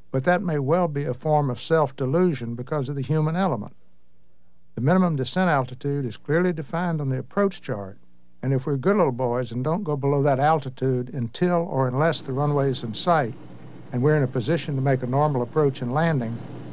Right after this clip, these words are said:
then it's true that the weather shouldn't have anything to do with risk.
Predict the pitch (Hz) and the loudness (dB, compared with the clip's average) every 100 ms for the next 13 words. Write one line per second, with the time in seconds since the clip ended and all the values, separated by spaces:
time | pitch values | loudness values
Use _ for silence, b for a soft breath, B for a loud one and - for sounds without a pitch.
0 | - - - 160 156 - - 175 156 131 | -12 -4 2 4 2 -2 2 4 4 2
1 | 135 147 156 139 151 135 143 135 139 147 | 2 4 4 0 0 0 2 2 2 0
2 | 143 143 139 135 131 202 185 - - | -4 -4 -4 -2 -2 0 -2 -2 -10